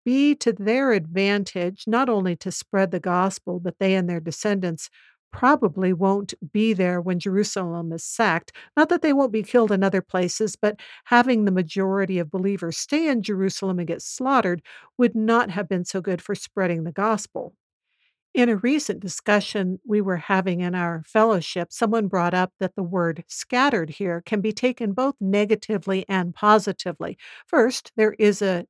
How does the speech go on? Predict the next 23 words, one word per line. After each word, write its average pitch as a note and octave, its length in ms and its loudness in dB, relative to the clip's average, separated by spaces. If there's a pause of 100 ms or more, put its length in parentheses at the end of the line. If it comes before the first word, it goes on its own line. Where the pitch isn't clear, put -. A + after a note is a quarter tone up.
(120)
implication, G#3+ 720 0
a F#3 60 0
connotation F#3+ 720 0
of F#3 140 -2
a F#3 40 2
bit G#3 200 2
of F3 80 -2
a F3 80 -2
mess F3+ 600 -2
being F3 220 0
scattered, F3 580 -2 (440)
that - 160 0
the F#3+ 180 -8
people, G#3 380 -2
the F3 100 -4
Christians, F#3 640 -4 (280)
are G#3 100 4
at G3 80 -2
the G#3 80 -4
mercy G3+ 520 -2
of F3+ 180 -2
other F#3+ 200 -2
forces, G#3+ 640 -2